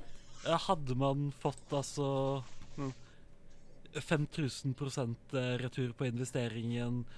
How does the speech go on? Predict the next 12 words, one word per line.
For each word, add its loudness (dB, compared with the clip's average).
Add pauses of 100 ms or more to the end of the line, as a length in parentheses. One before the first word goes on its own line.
(240)
av -2
att 4
investera 2
i -2
ett -6
eller -2 (200)
annat -6
kämpetryggt, -4
som, 0
alltså, 0
ett, -10
alltså, -2